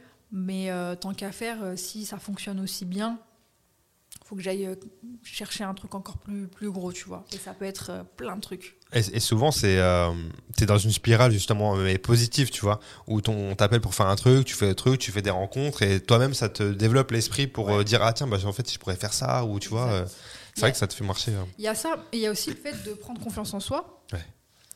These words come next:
Speaker 1: Euh, par, euh, tout ce que je te disais, euh, auparavant, donc le fait d'être une femme, le fait de ne pas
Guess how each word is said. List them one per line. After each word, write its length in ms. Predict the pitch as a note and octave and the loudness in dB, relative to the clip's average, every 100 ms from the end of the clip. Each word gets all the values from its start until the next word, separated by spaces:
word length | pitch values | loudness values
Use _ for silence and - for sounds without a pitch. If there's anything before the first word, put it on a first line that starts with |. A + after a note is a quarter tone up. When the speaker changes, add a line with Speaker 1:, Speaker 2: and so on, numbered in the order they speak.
| - A3 | -8 -4
Speaker 1:
Euh, 680 | G#3 G#3 G#3 G3+ G3 F#3 | -4 -2 -2 -2 -2 -4
par, 280 | F#3+ A3 G#3 | -6 -6 -4
euh, 220 | G3+ G3 G#3 - - | -4 -4 -6 -14 -12
tout 80 | A3 | -10
ce 60 | |
que 80 | - | -10
je 100 | G#3 | -10
te 60 | G#3 | -8
disais, 400 | G#3+ G3+ A3 G3 | -8 -4 -4 -2
euh, 140 | F#3 | -4
auparavant, 560 | - G3 F#3+ G3 G#3 A#3 | -6 -8 -6 -4 -4 -4
donc 200 | G3 - | -4 -6
le 80 | F#3 | -8
fait 120 | F3+ | -8
d'être 220 | F3+ F3+ | -10 -8
une 80 | G3 | -8
femme, 240 | F#3+ G3+ | -6 -8
le 60 | F#3 | -8
fait 160 | - F#3 | -8 -10
de 120 | F#3 | -8
ne 120 | F3+ | -8
pas 200 | G#3 | -10